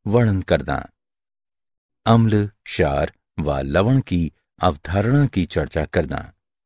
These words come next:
पीएच स्केल का वर्णन करना,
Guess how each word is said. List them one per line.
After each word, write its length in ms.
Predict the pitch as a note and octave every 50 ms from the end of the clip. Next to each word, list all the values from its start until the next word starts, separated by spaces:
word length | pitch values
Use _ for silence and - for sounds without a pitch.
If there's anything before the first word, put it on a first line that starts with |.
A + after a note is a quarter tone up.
| _ _ _ _ _ _ _ _ _ _ _ _ _ _ _ _ _ _ _ _ -
पीएच 340 | - C3 D3+ D#3+ C#3+ - C#3
स्केल 420 | A#2+ - - - A2+ A2+ A2+ G#2+
का 320 | - - F2 D#2+ D2+ C#2+ - _ _ _ _ -
वर्णन 520 | F2+ E2+ G#2 G#2 F2+ F2+ F2+ F2+ F2+ F2
करना, 540 | E2+ - - F#2 D#2 C#2+ C#2+ C2 B1 - -